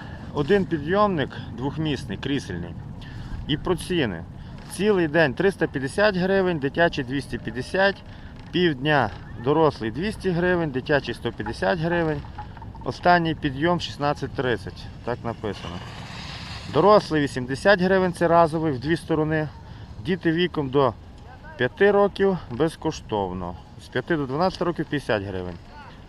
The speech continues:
Ага, і дорослий п'ятдесят гривень в одну сторону. Тут так само є півдня. Пів... ага, півдня я сказав,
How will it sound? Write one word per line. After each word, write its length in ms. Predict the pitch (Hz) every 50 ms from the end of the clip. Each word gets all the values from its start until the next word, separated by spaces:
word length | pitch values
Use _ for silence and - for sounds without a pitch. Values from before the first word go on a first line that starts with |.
| - - - - - - - - - -
Ага, 400 | - 123 123 117 110 104 95 95 - -
і 200 | 147 147 139 117
дорослий 640 | 110 113 131 151 185 202 208 202 - 185 190 190
п'ятдесят 460 | 170 - 143 131 135 - - 170 160 131
гривень 280 | 135 156 175 170 160
в 60 | 139 135
одну 180 | 131 127 143 139
сторону. 540 | - - - 120 104 90 87 85 82 90 - - - - - - - - - - - - - - - - - - -
Тут 140 | - 196 202
так 160 | - 202 -
само 340 | - - 202 202 196 185 180
є 200 | 170 170 180 180 180 - -
півдня. 580 | - 190 202 170 139 104 117 117 107 98 90 90 - - - - - - - - - - - - - -
Пів... 180 | 160 165 160 -
ага, 160 | 135 135 127
півдня 280 | - - 160 160 170 175
я 120 | 165 147
сказав, 480 | - - - 131 123 123 101 95 90